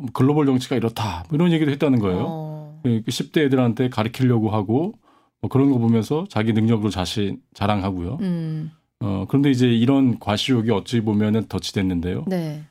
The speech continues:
Speaker 1: 그 사진을 찍어 올리는데 자기 집에서도 뭐 올렸나 봐요. 그러니까 그 찍다 보니까 자기 집 모습이 좀 계속 사진에
Speaker 2: 아.
Speaker 1: 나온 거죠.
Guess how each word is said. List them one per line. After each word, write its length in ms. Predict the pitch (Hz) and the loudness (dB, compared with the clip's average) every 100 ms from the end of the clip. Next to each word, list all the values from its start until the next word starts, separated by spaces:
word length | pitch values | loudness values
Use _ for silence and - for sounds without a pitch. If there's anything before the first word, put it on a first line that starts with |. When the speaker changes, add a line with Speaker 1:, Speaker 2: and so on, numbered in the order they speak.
| _ _ | _ _
Speaker 1:
그 680 | 113 104 101 101 101 98 104 - | -4 -2 0 0 -2 -4 -6 -4
사진을 340 | 147 170 160 | -2 0 0
찍어 200 | 175 156 | 0 2
올리는데 640 | 117 113 107 101 143 196 - _ _ _ | 2 2 2 0 -2 -4 -12 _ _ _
자기 180 | 127 127 | -2 0
집에서도 420 | 135 151 156 139 | 0 2 2 2
뭐 220 | 120 120 | 2 2
올렸나 380 | 104 117 107 92 | 2 2 2 0
봐요. 400 | 90 87 85 87 _ | -2 -6 -6 -10 _
그러니까 300 | 131 131 123 - | -2 0 0 0
그 140 | 123 | -2
찍다 240 | 123 160 165 | -2 -2 0
보니까 320 | 143 127 135 | 2 2 0
자기 240 | 117 120 123 | 0 0 2
집 140 | 139 | 0
모습이 380 | 113 110 135 127 | 2 0 0 0
좀 320 | 120 107 98 - - | 2 0 -2 -8 -6
계속 200 | 123 143 | -2 -2
사진에 280 | 139 147 131 | 0 2 2
Speaker 2:
아. 40 | |
Speaker 1:
나온 200 | 92 92 | 2 0
거죠. 320 | 90 80 113 | -2 -2 -2